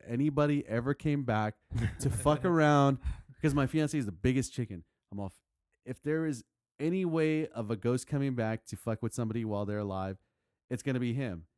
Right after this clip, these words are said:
Speaker 1: And he's gonna be fucking with you because you're, like, the biggest fucking chicken and nothing's ever happened." So I was like, "Okay,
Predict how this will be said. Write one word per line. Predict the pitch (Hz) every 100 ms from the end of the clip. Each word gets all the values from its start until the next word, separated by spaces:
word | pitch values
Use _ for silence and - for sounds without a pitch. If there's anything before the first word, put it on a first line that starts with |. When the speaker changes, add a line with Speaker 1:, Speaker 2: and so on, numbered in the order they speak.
| _ -
Speaker 1:
And | 117
he's | 120 101
gonna | 117 110
be | 104
fucking | 110 104 107 104
with | 104
you | 127 98
because | 92 101 85 -
you're, | 101 110
like, | 101 -
the |
biggest | 90 95 92
fucking | 98 92 85
chicken | 98 87
and | 87 104
nothing's | 104 107 92
ever | 87
happened." | 87 90 87 85 80
So | 90
I |
was | 90
like, | 82
"Okay, | 87 85 82